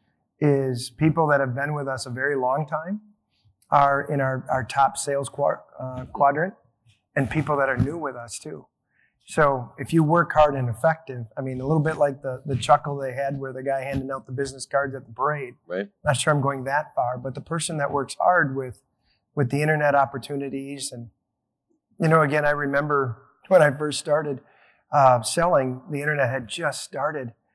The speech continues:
Speaker 1: and you'd get these leads and they would be for Mickey Mouse or, you know, people just didn't trust 'em.
Speaker 2: Right.
Speaker 1: But, but they were looking for information and you were trying to capture 'em so you could chase 'em. We don't get that anymore. Now they're real shoppers. They're just real busy. So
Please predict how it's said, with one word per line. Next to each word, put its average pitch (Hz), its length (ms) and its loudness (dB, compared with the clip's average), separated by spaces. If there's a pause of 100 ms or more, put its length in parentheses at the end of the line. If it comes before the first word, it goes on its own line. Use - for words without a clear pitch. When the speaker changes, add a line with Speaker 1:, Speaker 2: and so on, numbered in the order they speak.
(380)
Speaker 1:
and 139 160 0
you'd 131 140 -2
get 160 180 0
these 135 220 -4
leads 139 420 -4
and 127 140 -10
they 127 80 -8
would 123 180 -8
be 127 140 -6
for 127 160 -8
Mickey 131 320 -6
Mouse 123 520 -2
or, 117 280 -10 (120)
you 147 60 -8
know, 123 140 -8
people 139 240 -4
just 139 180 -4
didn't 131 160 -4
trust - 380 4
'em. 139 240 -10 (320)
Speaker 2:
Right. - 140 -8 (180)
Speaker 1:
But, 139 380 0
but 143 100 -2
they 143 80 0
were 135 180 -2
looking 156 380 0
for 139 180 -4
information 139 520 -6
and 131 80 -8
you 143 80 -4
were 160 80 4
trying 151 180 0
to 139 80 -4
capture 143 460 4
'em 139 100 -6
so 139 140 -4
you 123 100 -2
could 113 160 -10
chase 139 340 -6
'em. 135 160 -10 (480)
We 170 60 6
don't 220 160 8
get 175 180 -2
that 143 140 2
anymore. 117 420 -8
Now 151 260 4
they're 165 160 0 (160)
real 147 80 -4
shoppers. 120 800 0 (340)
They're 170 120 4
just 202 180 8
real 143 160 2
busy. 131 360 -4 (800)
So 131 580 2